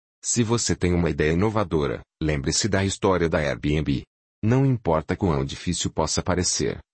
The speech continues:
não desista. Siga em frente,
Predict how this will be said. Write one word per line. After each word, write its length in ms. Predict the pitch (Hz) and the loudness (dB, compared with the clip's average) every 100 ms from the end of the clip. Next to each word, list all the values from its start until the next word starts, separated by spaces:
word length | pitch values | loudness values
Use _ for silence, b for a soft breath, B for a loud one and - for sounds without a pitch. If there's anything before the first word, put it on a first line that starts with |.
| - | -4
não 220 | 117 113 | -2 2
desista. 560 | 85 80 69 65 - - - _ _ - | 2 2 0 -4 -6 -12 -18 _ _ -8
Siga 400 | - 90 80 82 | -4 -2 0 0
em 60 | |
frente, 560 | 78 - 67 67 - 55 | -2 -4 -6 -6 -8 -10